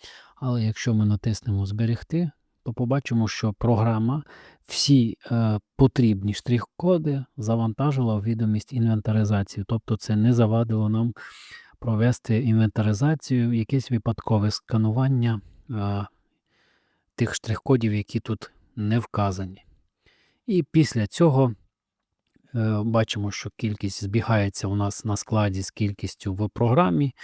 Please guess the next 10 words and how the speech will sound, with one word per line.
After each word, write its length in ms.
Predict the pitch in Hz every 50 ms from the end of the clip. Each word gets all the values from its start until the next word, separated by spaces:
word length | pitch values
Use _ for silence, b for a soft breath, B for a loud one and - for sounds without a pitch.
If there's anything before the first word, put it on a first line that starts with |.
| B B B B B B B B B -
І 80 | 131
після 460 | - - - 131 120 - 117 110 110
цього 300 | 107 - - 156 120 120
можемо 440 | 120 117 117 110 104 107 98 101 101
вже, 180 | 95 95 101 113
е, 180 | 107 101 98 - - - - 123 113 107 107 107
натиснувши 880 | 107 107 107 107 107 107 104 104 - 120 107 - - 110 101 - - 104
на 140 | 98 98 101
дану 300 | 98 104 101 101 101 -
кнопку, 520 | - - 156 160 - - - 110 107 -